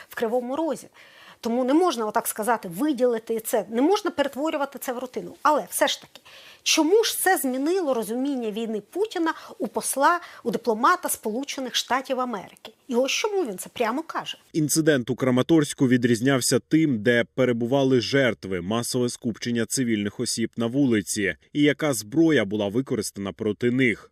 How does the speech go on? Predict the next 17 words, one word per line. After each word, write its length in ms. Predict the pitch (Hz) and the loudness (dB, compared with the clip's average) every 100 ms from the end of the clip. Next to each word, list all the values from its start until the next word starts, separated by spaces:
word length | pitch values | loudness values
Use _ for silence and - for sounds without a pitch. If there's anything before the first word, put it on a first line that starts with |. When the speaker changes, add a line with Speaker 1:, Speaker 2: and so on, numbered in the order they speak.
| _ | _
Speaker 2:
Протипіхотна. 920 | 120 113 117 117 120 139 120 101 98 85 _ _ | -6 -4 -4 -6 -2 2 0 0 -6 -8 _ _
У 100 | 165 | -12
файлах, 440 | 143 165 147 117 135 | -2 0 0 0 -2
надісланих 540 | 127 135 135 120 113 | 0 0 0 -2 -2
мені 280 | 127 127 139 | -2 -2 -2
електронною 640 | 131 127 - 147 147 151 147 | -2 -2 -2 -2 -2 -2 -2
поштою, 640 | - 135 110 - 110 104 | 0 0 0 -2 -2 -2
містяться 500 | 113 - 123 - 110 | -2 -2 -4 -2 -4
фото 380 | - 151 147 143 | 0 -2 0 -2
та 240 | 131 117 | 0 0
відеосвідчення 880 | 104 113 117 - 139 147 - 117 104 | -2 -2 -4 -4 -8 -8 -6 -4 -4
кривавої 600 | - 107 104 110 120 120 | -2 -2 0 0 2 2
бійні, 560 | 113 143 139 123 104 87 - | 2 0 0 0 -2 -4 -2
влаштованої 680 | 170 170 - 180 156 143 123 | 0 0 0 0 2 2 0
двома 360 | 104 127 147 | -2 -2 0
російськими 580 | 143 135 147 131 - 135 | 0 0 -2 -4 -2 0
ракетами, 640 | 131 - 151 131 113 101 | 0 0 0 2 2 2